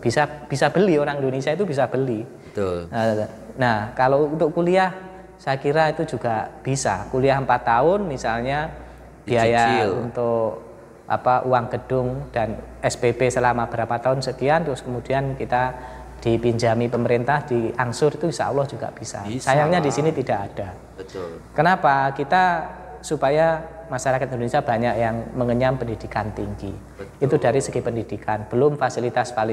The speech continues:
Speaker 1: fasilitas yang lain, kampus-kampusnya. Banyak di sana itu kampus yang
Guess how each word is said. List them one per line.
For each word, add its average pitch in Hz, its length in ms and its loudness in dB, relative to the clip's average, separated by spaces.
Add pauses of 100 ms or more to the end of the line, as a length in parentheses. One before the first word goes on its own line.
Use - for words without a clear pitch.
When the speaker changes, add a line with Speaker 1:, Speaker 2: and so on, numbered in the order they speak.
(200)
Speaker 1:
fasilitas 113 560 0
yang 104 160 0
lain, 120 240 2
kampus-kampusnya. 107 960 -6 (640)
Banyak 127 320 2
di - 80 -2
sana 139 320 2
itu 151 160 2
kampus 147 400 0
yang 127 260 -2